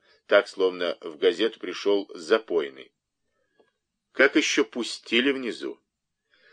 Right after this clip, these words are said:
«Мистер Патрик весьма внимателен, следит за каждым, кто приходит в газету. Сейчас много психов. Фронт калечит людей. Пару раз были скандалы. Шокинг. Удар по престижу».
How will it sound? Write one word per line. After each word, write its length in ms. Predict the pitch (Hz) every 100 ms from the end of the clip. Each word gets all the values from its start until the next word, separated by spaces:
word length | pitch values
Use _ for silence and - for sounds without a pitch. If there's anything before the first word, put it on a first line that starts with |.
| _
«Мистер 420 | 101 139 - 143 -
Патрик 520 | 156 165 160 85 -
весьма 400 | 98 - 113 120
внимателен, 800 | 101 120 156 139 - 135 - _ _ _ _
следит 460 | - - - 117 -
за 140 | 107
каждым, 440 | - 156 180 87
кто 200 | 73 -
приходит 560 | 76 82 78 90 80 80
в 40 |
газету. 560 | 69 85 78 67 - - _ _ _ _
Сейчас 380 | - - 160 151
много 240 | 151 139
психов. 640 | - - 185 - - _ _ _ _ _ _ _
Фронт 440 | - 104 147 139
калечит 520 | - 123 147 - 127
людей. 480 | 120 110 135 85 _ _ _ -
Пару 260 | 90 87
раз 340 | 87 104 - -
были 280 | 80 95 95
скандалы. 720 | - - 87 80 143 95 69 _ _ _
Шокинг. 600 | - - 147 143 82 - _ _ _ _
Удар 340 | 80 82 92 87
по 120 | 87
престижу». 640 | - 90 - 135 104 -